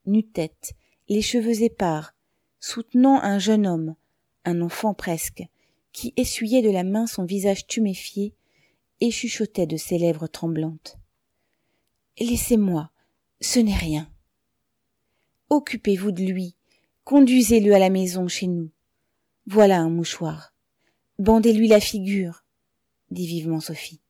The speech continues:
Et, mettant la main du jeune homme dans celle de la mère, elle s'enfuit avec un dernier conseil. « Partez vite, sinon vous serez arrêtés. » Les manifestants sortaient du cimetière par toutes les issues.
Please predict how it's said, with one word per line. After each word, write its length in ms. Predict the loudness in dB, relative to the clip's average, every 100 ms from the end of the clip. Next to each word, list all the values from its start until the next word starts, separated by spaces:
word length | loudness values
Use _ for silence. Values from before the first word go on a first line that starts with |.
| _ _ _ _ _ _ _ _ _ _ _ _
Et, 200 | -6 -6 -12 _ _ _
mettant 300 | 0 2 2
la 120 | 2 2
main 180 | 2
du 180 | 2 0
jeune 240 | 0 0 2
homme 220 | 0 0
dans 100 | -2
celle 220 | -2 0
de 80 | 0
la 100 | 0
mère, 400 | -2 -4 -8 -12 _ _ _ _ -2
elle 160 | -2
s'enfuit 480 | 0 -4 -4 -4 -6 -6
avec 240 | -6 -4
un 80 | -2
dernier 300 | 0 0 -2
conseil. « 580 | -4 -10 -8 -10 -10 -18 _ _ _ _ _ _ _ _ 0
Partez 380 | 0 0 0
vite, 420 | 2 0 -4 -16 -18 _ _ _
sinon 400 | -6 4 6 6
vous 160 | 4 2
serez 300 | 0 0 0
arrêtés. » 500 | 0 -2 -8 -14 -14 _ _ _ _ _ _ _ _ _ _ _ _ _ _ _ _ -6
Les 120 | -2
manifestants 600 | -2 -2 -4 -6 -6 -6
sortaient 340 | -6 -8 -6 -6
du 140 | -6
cimetière 580 | -6 -6 -6 -4 -4 -4
par 240 | -8 -10
toutes 220 | -14 -10
les 220 | -8 -8 -10
issues. 400 | -12 -12 -16